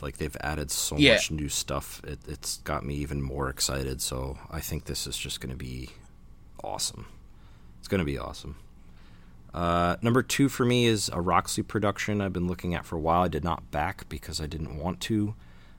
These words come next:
Speaker 1: uh, spend the money on it, but it will be out next year, and I'm excited to try it, uh, before I buy it, and that is Skyrise. This just looks like something that I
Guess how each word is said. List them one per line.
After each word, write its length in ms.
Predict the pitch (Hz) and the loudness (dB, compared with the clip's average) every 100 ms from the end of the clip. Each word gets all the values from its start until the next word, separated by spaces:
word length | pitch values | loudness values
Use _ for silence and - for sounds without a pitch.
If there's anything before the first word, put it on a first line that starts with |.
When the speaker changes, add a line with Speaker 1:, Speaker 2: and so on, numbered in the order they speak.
| - 80 | -14 -10
Speaker 1:
uh, 240 | 80 76 | -6 -6
spend 320 | - - 87 | -2 2 4
the 40 | 82 | 6
money 280 | 90 107 | 6 6
on 180 | 104 101 | 6 4
it, 120 | 104 - | 2 -2
but 100 | 82 | -4
it 100 | 57 | -2
will 120 | 87 | -2
be 140 | 90 80 | 2 2
out 140 | 78 | 2
next 320 | 71 - - | -2 -6 -4
year, 260 | 90 82 80 | -2 0 0
and 80 | 76 | -2
I'm 120 | 71 | -4
excited 420 | - - 71 73 | -4 -2 -2 -4
to 80 | - | -8
try 320 | - 71 71 | -6 -4 -2
it, 200 | 69 69 - | -2 -4 -10
uh, 220 | - 69 65 | -8 -8 -6
before 400 | - - 78 69 | -8 -6 -2 -2
I 60 | |
buy 260 | 65 64 67 | 0 -2 -2
it, 160 | 65 - - | -4 -8 -14
and 180 | 65 64 | -10 -6
that 120 | 71 | -6
is 80 | 69 | -2
Skyrise. 840 | - - 73 76 67 64 64 - - | 0 0 0 0 -2 -4 -6 -8 -4
This 180 | 76 | -4
just 280 | - 85 - | -2 -2 -2
looks 240 | 82 - - | -4 -4 -2
like 320 | 73 - - - - - - - - | -2 -4 -14 -18 -20 -20 -20 -20 -12
something 480 | - 95 85 87 82 | -2 0 0 0 0
that 140 | 82 | 2
I 300 | 78 78 80 | 2 0 -2